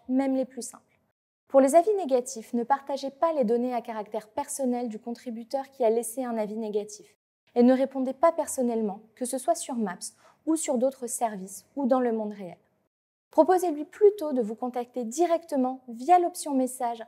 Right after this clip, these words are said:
dans Google My Business, par email ou par téléphone, afin de résoudre le problème.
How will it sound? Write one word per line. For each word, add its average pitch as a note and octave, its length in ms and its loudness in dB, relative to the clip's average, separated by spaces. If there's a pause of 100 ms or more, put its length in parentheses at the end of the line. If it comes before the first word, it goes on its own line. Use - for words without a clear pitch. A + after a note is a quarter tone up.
dans D4+ 200 -6
Google C4 300 -2
My A#3+ 180 -4
Business, G#3+ 460 -12 (360)
par E4 140 8
email B3 440 0 (140)
ou F4+ 100 2
par D#4+ 240 0
téléphone, G3+ 480 -4 (120)
afin A#3 240 -6
de C4+ 120 2
résoudre A#3+ 480 -4
le G3+ 100 -2
problème. F#3 340 -14